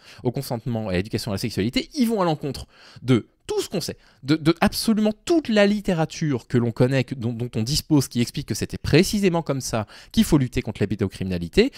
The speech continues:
Et lui, il dit, « Ah ben, vous les accusez du coup d'agresser des enfants. » C'est pas du tout ce qu'elle a dit. Oui, elle a jamais dit une chose pareille, donc vous voyez, c'est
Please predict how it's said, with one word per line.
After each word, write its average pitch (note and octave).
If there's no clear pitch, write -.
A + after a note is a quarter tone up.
Et F3
lui, B3+
il -
dit, « C#4+
Ah F#3+
ben, G3+
vous F3+
les G3
accusez G#3
du G#3
coup B3
d'agresser F#3
des D#3+
enfants. » B2
C'est G2+
pas G#2
du G2
tout G#2
ce -
qu'elle E2+
a E2+
dit. F2+
Oui, D3+
elle D2
a E2+
jamais A2+
dit A#2+
une A2+
chose -
pareille, C#3+
donc G#2
vous F2+
voyez, F#2+
c'est -